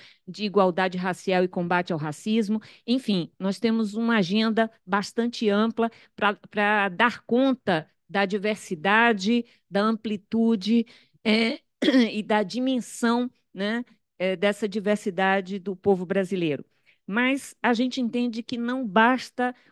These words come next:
um plano ou um planejamento nacional. Por isso, o governo federal também está agora,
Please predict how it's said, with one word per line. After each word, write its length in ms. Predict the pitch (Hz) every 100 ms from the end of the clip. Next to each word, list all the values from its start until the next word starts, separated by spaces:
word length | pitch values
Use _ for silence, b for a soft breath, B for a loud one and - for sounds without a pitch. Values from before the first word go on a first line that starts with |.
| -
um 140 | 233
plano 600 | - - 233 247 247 240
ou 100 | 202
um 100 | 220
planejamento 760 | 214 226 220 220 202 196 202 202
nacional. 600 | 185 185 196 170 139 - b b b b
Por 160 | - 214
isso, 340 | 233 254 -
o 60 | 240
governo 600 | 208 185 208 214 202 196
federal 640 | 214 190 185 180 202 214
também 540 | 214 190 185 196 208 202 b _
está 580 | 190 185 - 180 185 175
agora, 640 | 185 185 165 196 214 214